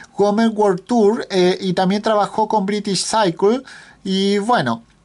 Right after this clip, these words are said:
eh, pero también es un gran aventurero, eh, y un ciclista acérrimo, campeón europeo y mundial del duatlón Smith para sprint, eso quería decir para su grupo de edad.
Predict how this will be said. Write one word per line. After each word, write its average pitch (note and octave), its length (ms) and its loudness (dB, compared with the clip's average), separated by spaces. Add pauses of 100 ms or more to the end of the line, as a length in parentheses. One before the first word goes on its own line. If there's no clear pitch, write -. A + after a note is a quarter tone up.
eh, E3 520 0
pero F#3+ 240 2
también G#3 680 -2
es G#3 280 -2
un G3+ 140 -2
gran G#3+ 340 0
aventurero, G3+ 920 0 (360)
eh, F3+ 340 0
y G3 140 -2
un G3+ 100 0
ciclista A3 480 -2
acérrimo, G3+ 600 0
campeón G3 440 0
europeo G#3 800 2
y F#3 500 0
mundial G3 600 0
del G3+ 300 0 (400)
duatlón G3+ 720 0
Smith G#3+ 440 -4 (120)
para F#3+ 380 0 (180)
sprint, A3+ 560 -2
eso G3+ 260 -2
quería G#3+ 220 -2
decir A3+ 360 0
para G#3+ 220 2
su G3+ 180 -6
grupo G3+ 360 0
de G#3+ 100 2
edad. A3 320 0